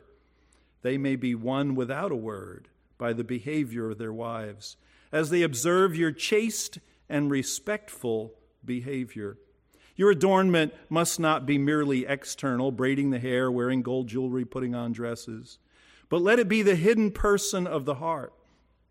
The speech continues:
with the imperishable quality of a gentle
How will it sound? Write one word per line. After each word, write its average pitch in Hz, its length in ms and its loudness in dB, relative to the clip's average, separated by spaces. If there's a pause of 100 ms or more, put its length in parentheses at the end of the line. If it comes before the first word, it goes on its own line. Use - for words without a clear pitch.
(420)
with 131 140 -4
the 131 140 0
imperishable 135 800 -2
quality 127 680 -6 (580)
of 117 140 -6
a 131 80 0
gentle 139 680 -4